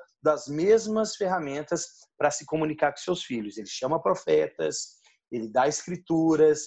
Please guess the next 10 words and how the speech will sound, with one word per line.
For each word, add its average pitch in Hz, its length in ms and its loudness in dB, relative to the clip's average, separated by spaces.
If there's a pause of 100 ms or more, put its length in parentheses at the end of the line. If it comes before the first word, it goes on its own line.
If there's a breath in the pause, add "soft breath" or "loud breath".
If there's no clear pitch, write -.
(420)
ele 117 220 -6
dá 120 160 0
mandamentos, 151 880 -2 (260 loud breath)
ordenanças, 156 1000 0
e 165 180 0
ele 156 140 2
espera 143 380 0
que 143 100 -2
a 151 40 0
gente 147 500 -8